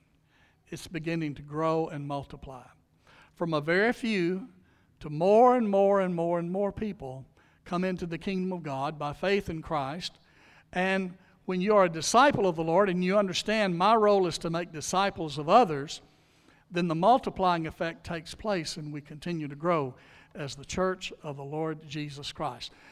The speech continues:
This is growth that is sustained this is growth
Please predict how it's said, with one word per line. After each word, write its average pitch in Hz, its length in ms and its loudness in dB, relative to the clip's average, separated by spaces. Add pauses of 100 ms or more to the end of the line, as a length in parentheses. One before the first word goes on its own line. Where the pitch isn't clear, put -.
(200)
This 208 280 2
is 170 180 -2
growth 202 600 6
that 175 160 -2
is 151 140 -6
sustained 226 840 0 (360)
this 190 260 -4
is 147 160 -8
growth 202 520 4